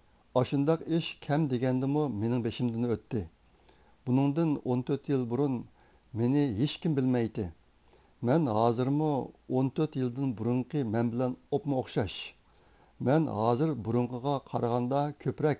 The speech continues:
tajriba to'plagan bo'lib, bir qism ishlarni burunqidan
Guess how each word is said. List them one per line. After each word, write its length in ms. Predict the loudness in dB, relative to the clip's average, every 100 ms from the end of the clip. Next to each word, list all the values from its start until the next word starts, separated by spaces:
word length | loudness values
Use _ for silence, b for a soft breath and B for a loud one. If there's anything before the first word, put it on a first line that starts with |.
| -6
tajriba 520 | -4 -2 -2 -2 -4
to'plagan 460 | -4 -6 -4 -4 -4
bo'lib, 260 | -2 -2 -4 _ b b b b -6
bir 180 | -2 -2
qism 360 | -4 -8 -6 -6
ishlarni 560 | -8 -4 -2 0 0 -2 -4
burunqidan 640 | -2 0 0 -2 0